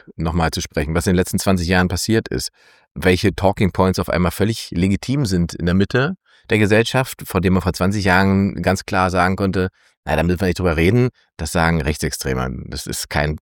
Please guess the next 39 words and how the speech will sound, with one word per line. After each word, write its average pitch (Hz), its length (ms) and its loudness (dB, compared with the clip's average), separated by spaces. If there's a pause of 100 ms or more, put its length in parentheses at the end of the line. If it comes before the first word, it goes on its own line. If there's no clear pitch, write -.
(120)
Talk, 85 260 0
den 85 160 0
wir 82 160 2
führen 101 240 4
müssen." 76 320 -4 (560)
Weil 92 280 2
im, 92 340 0
im 92 280 -2
Gegensatz 104 540 2
zur 90 480 0
langläufigen 98 560 0
Erzählung, 123 440 0
die 104 80 0
es - 80 -4
ja 90 80 0
gibt, 123 580 -2 (440)
dass 90 160 -2
man 95 140 0
sagt, 87 240 0
"Oh, 117 320 2
also 85 300 0
man 87 140 -2
kann 90 260 -2
gar 82 180 -2
nichts 120 220 -2
mehr 98 100 -2
hier 101 240 0
und 101 140 -6
da 87 100 -2
sagen", 123 560 0 (440)
ist - 320 -2 (140)
in 98 160 -2
der 90 240 0
Wissenschaft, 165 760 0
wenn 98 80 -4
man 123 120 2
da 110 100 4
reinguckt, 123 800 0
werden, 98 540 2